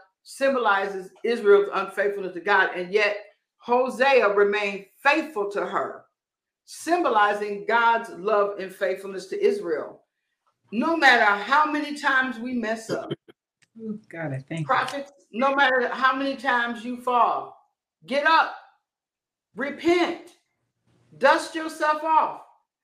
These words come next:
Speaker 1: get back in the game, get back in the fight. It's okay. I'm not saying it's okay to sin, but if things happen, I mean, we sin every day in word, thought, or deed. I have to constantly say the blood of Jesus over my mind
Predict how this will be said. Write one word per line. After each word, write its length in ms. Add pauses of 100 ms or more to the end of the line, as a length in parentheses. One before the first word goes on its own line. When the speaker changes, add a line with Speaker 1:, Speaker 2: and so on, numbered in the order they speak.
(180)
Speaker 1:
get 240
back 240
in 140
the 120
game, 480
get 240
back 220
in 140
the 60
fight. 500 (960)
It's 260
okay. 720 (320)
I'm 180
not 180
saying 180
it's 160
okay 320
to 80
sin, 520 (280)
but 100
if 180
things 280
happen, 680 (160)
I 100
mean, 260
we 120
sin 260
every 220
day 180
in 140
word, 280
thought, 180
or 120
deed. 200
I 120
have 160
to 60
constantly 460
say 120
the 120
blood 360
of 120
Jesus 360
over 220
my 180
mind 480